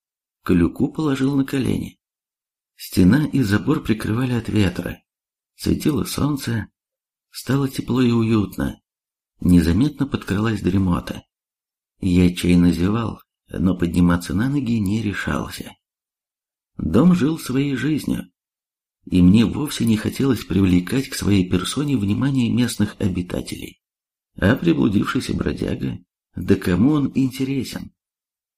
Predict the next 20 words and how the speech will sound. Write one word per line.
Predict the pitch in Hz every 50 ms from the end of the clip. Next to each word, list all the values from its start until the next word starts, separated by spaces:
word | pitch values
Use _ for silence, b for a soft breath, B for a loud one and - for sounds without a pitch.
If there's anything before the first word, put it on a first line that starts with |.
| _ _ _ -
Дородная | - - 78 78 87 87 107 147 - - - 85 87 82
мамаша, | 80 80 80 78 78 85 127 151 147 - - 139 135 135 127 - _ - -
за | - - 76 78
юбку | 87 90 87 87 - 90
которой | 85 - 80 - - 143 135 127
цеплялось | - - 90 - 131 127 123 117 -
сразу | - - - 107 - 95
два | 87 87 82 92 131 135
сопливых | - - - - - 104 101 90 87 -
карапуза, | - 85 - - - - - - - - - - - _ _ _ _ _ _ _ _ _ _ _ _ _ _ _ _ _ -
грузно | - 80 80 - - 117 156 156 143 143 135
прошествовала | - - - - - - 147 139 - - 123 120 117 110
через | - - 107 101 82
двор, | 73 - 71 - - - - _ _ _ _ _ _ _ _ _ _ _ _
даже | - - 69 - 80 147 165 175 160
не | 151 156
взглянув | 151 127 120 127 123 113 98 123 165 180 175 - - _ -
в | - 110
мою | 110 104 104 95 76
сторону. | - - - - 50 50 - - -